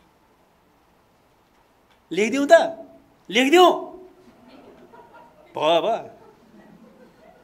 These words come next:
केही आफ्नो पुरा भएन, अनि लेखिदिउँ त भन्ने छ। यसरी त भएन नि। त्यस कारण यति गौरवशाली भूमिका जो नेपालको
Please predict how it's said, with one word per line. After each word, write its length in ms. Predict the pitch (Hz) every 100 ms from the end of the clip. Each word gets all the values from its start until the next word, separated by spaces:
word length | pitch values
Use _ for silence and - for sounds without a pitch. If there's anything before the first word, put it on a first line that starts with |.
| _ _ _ _
केही 240 | 220 226 214
आफ्नो 300 | 185 196 190
पुरा 280 | 185 190 165
भएन, 180 | 165
अनि 200 | 262 254
लेखिदिउँ 380 | 220 220 240 254
त 60 | 403 269 240
भन्ने 200 | 139 156
छ। 60 | - - - _ _ _ - - - _ _ _ _ _ _ _ _ _ _ _ _ _ _ - 180
यसरी 260 | 139 190
त 80 | 175
भएन 260 | 110 107 104
नि। 320 | 104 - _ _ _ _ _ _ _ _ _ _ _ _ _ _ _ -
त्यस 100 | -
कारण 140 | 294 302 -
यति 380 | - - 381 - 131
गौरवशाली 580 | 180 247 247 240 240 - - - _ _ _ _ _ _ -
भूमिका 340 | 147 202 175 113 - - - _ _ _ _ 131
जो 300 | 117 247 196
नेपालको 540 | 170 165 190 185